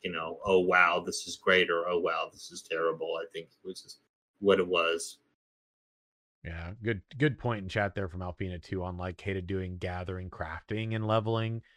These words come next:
Speaker 2: uh, the adventuring, 'cause then that way you feel like you kinda, like, out-level your quest, like, when you go about it, doing it that way, you know, and then you're like, "Oh no," like, bypass. So I think supplemental X P,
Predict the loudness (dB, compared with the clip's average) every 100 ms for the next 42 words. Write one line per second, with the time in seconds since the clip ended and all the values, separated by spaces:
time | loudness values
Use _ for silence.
0 | _ _ -4 -2 -4 -2 -4 -2 -4 -6
1 | -4 -4 -2 -4 -4 -4 -2 -6 -6 -6
2 | -6 -4 -4 -6 -8 -8 -6 -8 -10 -12
3 | -10 -10 -10 -10 -8 -8 -6 -8 -6 -8
4 | -6 -6 -6 -6 -4 -2 0 0 0 0
5 | 2 2 0 -6 _ _ _ _ -10 -4
6 | -2 0 -2 0 0 -2 0 0 2 2
7 | 2 0 -4 -6 -4 -4 -4 -2 -2 -2
8 | -4 -6 -6 -10 -8 -10 -12 -10